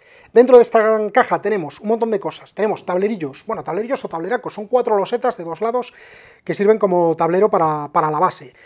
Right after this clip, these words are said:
Además tenemos fichas, un buen montón de fichas de cartón, fichas piedrecitas también de, de estas como gemas de distintos colores. Tenemos dados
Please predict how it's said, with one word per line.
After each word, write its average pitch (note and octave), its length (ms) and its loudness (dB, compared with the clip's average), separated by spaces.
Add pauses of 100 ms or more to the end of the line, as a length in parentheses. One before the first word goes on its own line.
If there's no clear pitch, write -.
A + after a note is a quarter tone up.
(160)
Además G3+ 260 2
tenemos F#3 160 -2 (140)
fichas, B3 400 0
un F3 260 -10
buen F#3+ 280 0
montón E3+ 320 -6
de D#3+ 100 -8
fichas A3 480 -6
de F3+ 100 -6
cartón, B3 640 -4
fichas - 360 -12
piedrecitas F3 800 -6
también F3+ 240 -8
de, E3+ 180 -8
de E3+ 80 -10
estas - 260 -18
como E3 180 -14
gemas E3+ 420 -8 (340)
de F3 80 -8
distintos F3 380 -6
colores. A#3 560 0
Tenemos F3 440 -8
dados A#3 460 -4